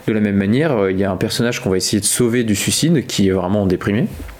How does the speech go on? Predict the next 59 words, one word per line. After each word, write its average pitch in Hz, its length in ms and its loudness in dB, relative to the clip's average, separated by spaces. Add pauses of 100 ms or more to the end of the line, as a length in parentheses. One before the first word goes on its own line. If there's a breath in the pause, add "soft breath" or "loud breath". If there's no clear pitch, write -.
(760)
Et, 131 180 2
euh, 104 100 2
ce 101 120 0
personnage-là 104 560 0
va 107 160 0
nous, 98 320 4
va 101 140 0
nous 98 140 2
dire, « 110 260 2
Bah - 100 -4
voilà, 82 320 -2 (140)
la 98 140 2
vie 95 120 2
n'a 90 120 2
plus 87 100 -2
aucun - 200 -2
sens, 110 500 -2 (400 loud breath)
euh, 98 80 0
je 98 100 0
veux 104 80 2
me 98 100 0
tuer, », 95 380 0
enfin, - 140 -6 (120)
et - 60 -6
cetera. - 300 -4 (560 loud breath)
Puis 113 100 0
bon, 120 160 2
bah, 104 160 2
en 104 60 0
fonction 127 320 0
de 117 40 2
vos 98 120 2
réponses, 127 420 0
est-ce 98 100 0
que 151 120 0
vous 127 140 2
allez 113 140 2
réussir 113 280 0
à - 20 0
la 95 80 0
sauver, 156 240 0
quoi ? 104 160 0
Est-ce 95 100 -2
que - 100 -2
vous 107 40 2
allez 98 100 2
trouver 101 220 0
les 95 60 2
bons 117 120 0
mots ? 127 200 2
Est-ce - 100 -4
que 113 80 0 (300)
vous 101 180 0
allez 98 140 2
lui 98 120 2
dire, « 101 180 2
Non, 110 100 0
non, 117 180 0
ne, 101 280 2